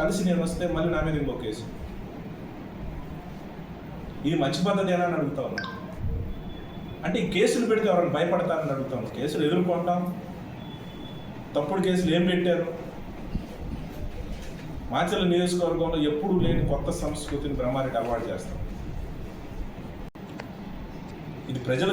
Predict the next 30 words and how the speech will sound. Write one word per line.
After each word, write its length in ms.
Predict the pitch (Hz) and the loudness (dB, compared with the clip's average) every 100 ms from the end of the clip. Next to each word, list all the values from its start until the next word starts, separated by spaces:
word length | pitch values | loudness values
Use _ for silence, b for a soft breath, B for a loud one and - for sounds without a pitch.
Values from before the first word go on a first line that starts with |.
| 185 | 6
గమనిస్తా 360 | 180 180 180 175 170 | 6 4 4 4 4
ఉన్నారు. 240 | 165 - - | 2 0 0
బ్రహ్మారెడ్డి 340 | 147 156 160 156 | 0 0 0 0
ఇది 80 | 139 | 0
కరెక్ట్ 260 | 139 - - | 0 -2 0
కాదు. 220 | 156 160 196 - - - - - - - - - - - | 2 2 0 -4 -8 -10 -12 -12 -12 -10 -10 -10 -8 -4
నేను 140 | 147 139 | 0 2
మీ 100 | 135 180 | 6 8
ద్వారా 200 | 175 180 180 | 8 8 6
ఈ 20 | 156 | 4
విషయాలన్నీ 480 | 143 175 170 165 160 156 | 4 2 2 2 0 0
కూడా 180 | 156 156 - - - - - - - - 123 | 2 2 0 -6 -8 -8 -10 -10 -10 -6 -4
ఎస్పీ 200 | - 175 175 | 0 2 4
గారి, 120 | 170 147 | 4 2
కలెక్టర్ 280 | 160 156 156 | 2 0 0
దగ్గరికి 220 | 147 131 | 0 0
తీసుకెళ్తాం. 460 | 139 - 143 147 175 - - - - - - - - - - 123 | 0 0 -2 0 -2 -2 -6 -6 -4 -4 -6 -6 -6 -10 -6 -2
ఇవి 100 | 135 127 | -2 2
పీడీ 220 | 156 175 175 | 4 6 6
యాక్ట్ 200 | 170 151 | 6 2
పెట్టే 200 | 151 143 147 | 0 0 0
సంస్కృతి, 440 | 147 - - 147 147 | -2 -2 -2 0 0
ఇవి 100 | 139 123 | 0 0
బెదిరించే 400 | 123 156 170 160 - - | 2 2 2 0 -2 -4
ఒక 140 | 127 - | -4 -2
సంస్కృతి, 480 | 131 143 - 147 147 143 143 | 0 0 -2 -2 -2 -2 -2
దొంగ 160 | - 170 | 0 0
కేసులు 220 | 165 151 147 | 0 0 0
పెట్టే 180 | 143 139 | -2 -2
సంస్కృతి, 400 | 143 135 - 147 | -2 -2 -2 -4